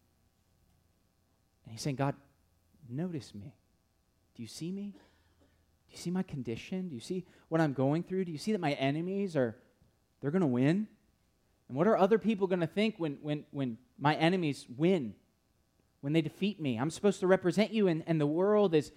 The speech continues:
is, is crushing me. Take note. Answer me." He's pleading with God to notice and pleading with God to respond. And he's pleading with God to renew him.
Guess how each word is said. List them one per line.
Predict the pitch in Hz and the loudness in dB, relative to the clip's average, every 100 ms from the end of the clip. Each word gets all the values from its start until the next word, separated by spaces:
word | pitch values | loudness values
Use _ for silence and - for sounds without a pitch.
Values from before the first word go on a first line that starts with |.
| - - | -8 -2
is, | 160 - - | -2 -4 -8
is | 151 - | -8 -8
crushing | - - - 190 220 - - 165 135 120 | -14 -12 2 4 4 2 -2 -2 -2 -4
me. | 110 85 - _ _ _ _ _ _ _ _ _ _ _ _ _ _ _ _ _ _ _ _ _ _ _ _ _ _ _ _ _ _ - | -6 -8 -18 _ _ _ _ _ _ _ _ _ _ _ _ _ _ _ _ _ _ _ _ _ _ _ _ _ _ _ _ _ _ -8
Take | - 196 147 | -4 -2 0
note. | 147 175 - _ _ _ _ _ _ _ - | -2 -2 -6 _ _ _ _ _ _ _ -8
Answer | 180 202 - 147 | -4 -4 -6 -8
me." | 107 80 _ _ _ _ _ _ | -8 -10 _ _ _ _ _ _
He's | - 175 | -6 -6
pleading | - - 196 202 220 214 220 | -6 -12 -4 2 4 4 2
with | 196 - | -2 2
God | 180 190 190 | 4 4 4
to | 170 | -2
notice | 151 147 156 196 233 - - - _ - | -2 0 2 2 2 -4 -14 -16 _ -12
and | 147 | -12
pleading | - 208 220 208 | -6 -4 -2 -4
with | 180 | -2
God | 180 175 | -2 -2
to | 156 | -4
respond. | 139 - - 117 90 _ _ _ _ _ _ _ _ _ _ _ | -12 -8 -4 -4 -4 _ _ _ _ _ _ _ _ _ _ _
And | 127 | -14
he's | 123 | -14
pleading | - 180 190 185 | -6 -2 -2 -2
with | 165 | -2
God | 156 143 | -2 -2
to | 143 | -6
renew | 131 123 123 139 170 165 | -6 -6 -4 -4 -4 -6
him. | 127 104 85 | -8 -10 -12